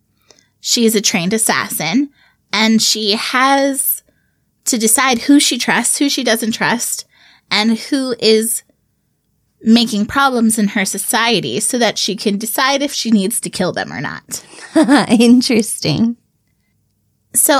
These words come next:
Speaker 1: I wouldn't say that every scene necessarily has a big conflict, but it does have points where she's trying to decide what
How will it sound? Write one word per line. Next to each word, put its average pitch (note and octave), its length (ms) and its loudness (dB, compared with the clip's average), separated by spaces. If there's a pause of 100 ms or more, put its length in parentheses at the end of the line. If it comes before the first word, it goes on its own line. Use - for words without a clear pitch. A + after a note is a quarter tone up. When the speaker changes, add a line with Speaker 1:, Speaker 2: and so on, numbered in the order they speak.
Speaker 1:
I D4 80 2
wouldn't G#4+ 240 -2
say E4+ 200 0
that B3 240 -2 (300)
every C4+ 460 -2
scene B3 800 0 (800)
necessarily A#3 840 0
has B3 760 -2
a G3 200 -4 (320)
big A#3+ 420 0
conflict, A3 1000 -4 (380)
but C4 100 2
it B3 140 -2
does C4+ 320 0
have B3 800 -2 (500)
points D4+ 400 0
where A3+ 100 2
she's A#3 240 -2
trying A#3+ 320 2
to A#3+ 80 0
decide G3 880 0 (1000)
what G3+ 640 0